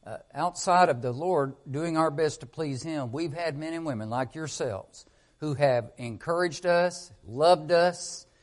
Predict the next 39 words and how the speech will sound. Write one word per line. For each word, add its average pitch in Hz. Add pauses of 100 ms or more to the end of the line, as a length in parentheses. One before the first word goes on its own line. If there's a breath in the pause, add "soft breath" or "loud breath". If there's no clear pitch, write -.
(640 soft breath)
and 147 (220)
sent 175
us 156
back 160
out 139
again. 117 (1900)
And 131
it 160
just 180
reminds 175
me 190
of 143
what 165
I 180
need 170
to 147
do 143 (400)
with 135
men 147
and 170
women 147
and 120
families 143
who 143
go 139
to -
the 131
mission 139
field 139
to 123
encourage 139
them 135
all 151
that 170
I 165
can 139
while 135
I 143
can. 113